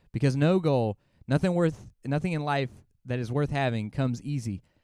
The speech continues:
So if the goal that you have and you attain it tomorrow, maybe you need to up your goal a little bit, because the goal that George Washington had could not be attained in a day, and he knew that.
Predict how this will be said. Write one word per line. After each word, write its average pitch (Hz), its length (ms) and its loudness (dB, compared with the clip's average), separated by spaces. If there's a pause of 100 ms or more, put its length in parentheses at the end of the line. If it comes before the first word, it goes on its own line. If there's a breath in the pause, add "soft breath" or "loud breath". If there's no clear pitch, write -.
(880)
So 139 220 0
if 127 100 2
the 123 140 0
goal 143 240 -2
that 160 80 -4
you 151 140 2
have 156 200 0
and 139 80 0
you 139 140 6
attain 156 260 0
it 131 80 -4
tomorrow, 151 420 2
maybe 151 280 0
you 151 120 0
need 147 200 -2
to 104 240 0 (160)
up 151 180 -2
your 156 100 0
goal 131 320 6
a 107 40 -2
little 98 160 -2
bit, 92 180 -4 (1200)
because 120 460 0
the 120 140 -2
goal 160 180 6
that 160 140 0
George 151 180 6
Washington 151 480 4
had 156 300 -2 (320 soft breath)
could 139 100 4
not 139 220 0
be 143 100 4
attained 135 320 2
in 127 100 0
a 117 100 0
day, 104 280 -2
and 107 80 -2
he 135 100 2
knew 139 180 8
that. 90 260 -4